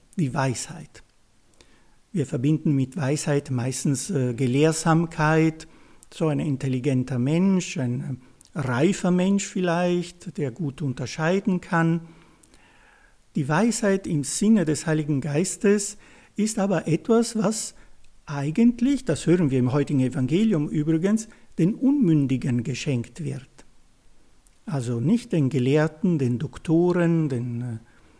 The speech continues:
ja, den Gescheiten sozusagen, sondern erst einmal jedem Menschen, aber besonders den Unmündigen. Es kann also nicht mit einer Studienzeit oder mit einer besonderen Ausbildung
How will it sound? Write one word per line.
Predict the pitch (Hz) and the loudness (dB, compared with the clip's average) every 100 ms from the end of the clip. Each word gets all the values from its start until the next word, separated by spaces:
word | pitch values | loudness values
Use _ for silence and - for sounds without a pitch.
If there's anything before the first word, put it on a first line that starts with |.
| _ - | _ -8
ja, | 160 147 110 | -4 -4 -4
den | - 139 131 | -6 -8 -8
Gescheiten | - 117 143 185 - 202 214 | -6 -2 -2 -2 0 2 2
sozusagen, | - 170 - 175 165 151 175 220 220 - | 0 -4 -4 -4 0 0 4 4 2 -4
sondern | - 156 208 214 220 - - - - - - | 0 2 4 4 2 -2 -18 -20 -20 -20 -4
erst | 165 160 160 | 0 2 2
einmal | 131 117 | 2 2
jedem | 127 165 175 165 | 2 4 4 4
Menschen, | 160 214 220 247 | 4 2 2 0
aber | 226 156 | 0 2
besonders | 139 120 131 170 - | 2 2 2 2 0
den | 226 | 0
Unmündigen. | 220 208 165 131 117 131 - 107 - - - | 2 4 4 4 2 -2 -8 -12 -12 -20 -14
Es | 170 - | -12 -6
kann | 156 151 | -2 0
also | 143 135 139 | 0 0 2
nicht | 160 156 160 | 0 0 -2
mit | 147 - | -2 0
einer | 139 131 | 0 0
Studienzeit | 127 - 185 180 151 135 127 120 123 120 - - - 165 127 127 - 139 143 139 - | -2 -4 -2 2 4 6 4 2 -2 -6 -16 -20 -10 -6 -4 -4 0 2 2 2 -2
oder | 127 131 | -2 0
mit | 135 - | 0 -2
einer | 131 | -4
besonderen | 127 127 147 175 214 220 | -2 0 2 2 2 2
Ausbildung | 156 156 - 156 135 135 123 | 0 0 2 2 4 2 0